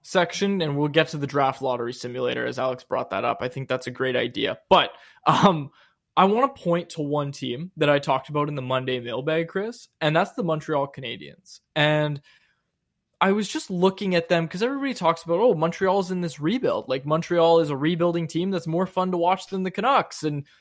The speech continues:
you know, I think they're kind of a team that a lot of fans have pointed to and said, like, "Hey, like, we'll still support a team that has a vision and has a rebuild in mind," right? Because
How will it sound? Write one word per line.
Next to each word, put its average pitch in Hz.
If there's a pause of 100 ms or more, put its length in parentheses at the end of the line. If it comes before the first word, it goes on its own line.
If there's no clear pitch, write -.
(120)
you 240
know, 196 (440)
I 190
think 208
they're 202
kind 214
of 196
a 196
team 208
that 190
a 175
lot 160
of 175
fans 180
have 170
pointed 220
to 175
and 165
said, 180
like, 180 (280)
"Hey, 285
like, 190
we'll 240
still 285
support 247
a 175
team 240
that 170
has 196
a 175
vision 196
and 147
has 185 (260)
a 175
rebuild 190
in 156
mind," 147
right? 190
Because 202